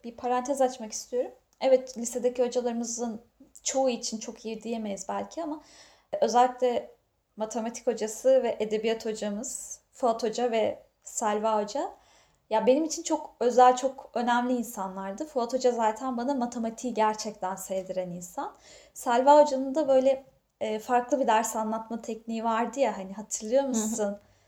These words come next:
Speaker 1: Yazdırmazdı işte, "Defter almayın. Siz zaten sayısal sınıf öğrencisisiniz. Hani kitabınızın boşluğuna yazın, deftere ne gerek var?" derdi. Ve gerçekten böyle anlatarak işlerdi. Güzel,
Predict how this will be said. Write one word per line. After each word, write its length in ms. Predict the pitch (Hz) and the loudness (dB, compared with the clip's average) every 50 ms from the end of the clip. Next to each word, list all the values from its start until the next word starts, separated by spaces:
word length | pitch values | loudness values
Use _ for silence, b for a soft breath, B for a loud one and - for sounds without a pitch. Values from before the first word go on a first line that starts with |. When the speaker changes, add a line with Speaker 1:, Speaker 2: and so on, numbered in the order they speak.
| _ _ _ _ | _ _ _ _
Speaker 1:
Yazdırmazdı 840 | 233 233 226 233 226 190 196 254 233 220 226 226 220 214 214 - 175 | 2 4 6 6 4 4 2 0 2 2 0 0 0 -2 -2 -6 -10
işte, 300 | - - - 196 190 196 | -12 -6 -4 -4 -2 -2
"Defter 460 | 202 202 - - 208 208 196 202 - - _ _ _ _ | -2 -2 -2 -4 -2 -2 -2 -4 -6 -14 _ _ _ _
almayın. 480 | 208 220 208 202 196 190 180 185 196 - _ _ _ _ _ _ _ _ | 0 0 0 0 -4 -8 -10 -12 -16 -18 _ _ _ _ _ _ _ _
Siz 240 | - - 262 226 202 | -8 -6 -6 0 2
zaten 340 | 233 202 202 - 220 202 | 2 2 2 0 -4 -8
sayısal 480 | 202 202 - - 208 208 - 277 277 285 | -8 -8 -10 -10 -10 -6 -2 0 0 0
sınıf 300 | 285 - 311 302 302 - | 0 -2 -6 -6 0 2
öğrencisisiniz. 1080 | 302 285 285 277 269 269 262 254 277 269 - 285 - - 277 262 294 370 - - - - _ _ _ _ _ | 4 4 4 4 2 2 0 -2 -6 -8 -8 -10 -10 -8 -6 -6 -6 -6 -8 -12 -18 -20 _ _ _ _ _
Hani 200 | 240 220 214 208 | -6 -6 -6 -6
kitabınızın 680 | - - - 330 302 233 - 226 220 202 254 294 294 254 | -6 -4 4 4 4 4 4 0 0 -2 -2 0 8 10
boşluğuna 680 | 269 285 - - - - 247 226 214 233 269 349 427 - - _ | 10 10 10 6 0 -2 -2 -2 0 -2 -2 -2 -4 -8 -4 _
yazın, 340 | 440 370 269 226 220 233 233 | 2 2 4 2 0 6 6
deftere 440 | 269 269 269 - 247 233 254 285 | 6 6 6 0 2 4 6 6
ne 100 | 285 277 | 6 6
gerek 380 | 262 254 226 202 - - - - | 6 6 6 6 2 0 -4 -6
var?" 260 | - - - 180 180 | -4 -4 -4 -6 -6
derdi. 300 | - 208 214 226 247 381 427 415 b b b b b b - | -4 -4 -4 -4 -6 -8 -8 -10 b b b b b b 2
Ve 80 | 285 320 | 4 6
gerçekten 720 | 311 320 320 339 339 330 311 285 294 - 269 262 254 247 | 8 8 8 8 6 6 4 2 4 2 2 2 4 4
böyle 220 | 277 294 359 359 | 4 4 4 2
anlatarak 640 | - 254 254 262 269 294 285 - 339 302 262 233 - - | 0 0 0 2 2 0 0 0 2 2 2 2 0 -4
işlerdi. 540 | - 214 - - - - 196 196 202 196 220 208 | -8 -6 -6 -6 -4 -4 -4 -2 -4 -4 -6 -8
Güzel, 380 | 240 208 247 254 262 233 220 | -2 2 4 6 6 4 2